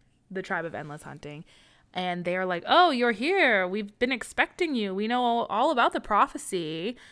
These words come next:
Um, and J-Paw try-, that he, like, tries to get information about that, but they don't give it. And then he's like, "Okay, well, at least, like, you need to tell your, the living tribe cats that they w-, should work with us,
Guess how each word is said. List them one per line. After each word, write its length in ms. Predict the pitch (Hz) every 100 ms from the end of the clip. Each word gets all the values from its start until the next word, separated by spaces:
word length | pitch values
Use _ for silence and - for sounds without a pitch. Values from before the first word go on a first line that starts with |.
| - _ _
Um, 520 | - 208 190 180 175 175 _ _ _ _ _ _ _ _ - -
and 480 | 220 208 190 185 - _ _ _ _ _ _ _ 120 -
J-Paw 460 | 208 247 240 247 220
try-, 340 | 208 220 - -
that 140 | 208 208
he, 120 | 254
like, 160 | 262 214
tries 180 | 320
to 60 | 311
get 60 | 277
information 400 | 254 240 233 240
about 140 | 208
that, 180 | 208 196
but 80 | 190
they 100 | 196
don't 160 | 196 185
give 160 | 185 180
it. 220 | 180 180
And 120 | 185
then 80 | 190
he's 160 | 196 190
like, 100 | 196
"Okay, 220 | 220 214
well, 160 | 214
at 100 | 214 247
least, 300 | 285 285 -
like, 220 | 202 185 - - -
you 120 | 233
need 260 | 240 269 294
to 80 | 285
tell 680 | - 220 185 175 170 175 _ _ _ _ _ -
your, 760 | 185 180 208 214 208 196 185 -
the 140 | 185
living 400 | 196 240 233 220
tribe 440 | 208 208 165 165 170
cats 480 | - 175 98 - - - _ _ _ -
that 420 | 185 180 160 -
they 220 | 180 185 185
w-, 180 | 175 -
should 200 | - 185
work 240 | 190 175
with 160 | 170 143
us, 400 | 147 143 -